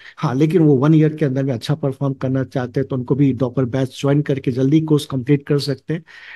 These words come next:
डॉपर बैच आपके कोलाइड के कॉलेज के टाइम से, अ, कोलाइड होगा थोड़ा सा, तो आप ये कर सकते हैं कि यदि उस चीज़ से बचना चाहते हैं, तो आप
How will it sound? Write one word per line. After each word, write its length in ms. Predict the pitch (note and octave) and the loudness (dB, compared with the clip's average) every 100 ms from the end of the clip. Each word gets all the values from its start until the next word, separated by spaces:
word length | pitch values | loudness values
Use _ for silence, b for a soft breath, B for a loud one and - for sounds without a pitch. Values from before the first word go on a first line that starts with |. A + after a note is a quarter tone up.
| B | B
डॉपर 300 | D#3+ G3 A#3+ | 0 2 2
बैच 460 | G3 G#3 G#3+ - - b b | 4 2 0 -8 -18 b b
आपके 180 | D#3+ F3+ | 0 0
कोलाइड 360 | F3+ F3 F#3+ F#3+ | 2 2 2 2
के 100 | A#3 | 0
कॉलेज 440 | F3+ E3 F3 - | 4 4 2 -2
के 340 | - F#3+ G3 | 2 4 4
टाइम 300 | G3 - D#3+ | 2 0 0
से, 140 | E3 F#3 | 2 -2
अ, 100 | F#3 - | -4 -6
कोलाइड 540 | C#3+ C3+ - E3+ F#3+ | -2 -2 0 2 4
होगा 180 | F#3 E3 | 4 2
थोड़ा 280 | D#3+ D3 C#3+ | 0 0 0
सा, 200 | D#3 E3+ - B B - | -2 -8 -10 B B -6
तो 60 | |
आप 260 | - D3 D#3+ | -2 0 2
ये 80 | E3 | 2
कर 160 | F3 | 2
सकते 320 | E3 D#3 - | 0 0 0
हैं 80 | D#3+ | 0
कि 60 | D#3+ | 2
यदि 120 | D3 | 2
उस 280 | E3+ D#3 - | 0 -2 -2
चीज़ 160 | D#3 | -2
से 100 | D#3 | 0
बचना 340 | C3 B2+ D#3 D#3+ | -4 -2 0 0
चाहते 380 | D#3 C3+ C3+ C3+ | 2 -2 -2 -4
हैं, 120 | A2 B B - | -4 B B -2
तो 360 | C#3 B2+ - _ b - | 0 0 -4 _ b -2
आप 240 | C#3 C#3+ | -2 -2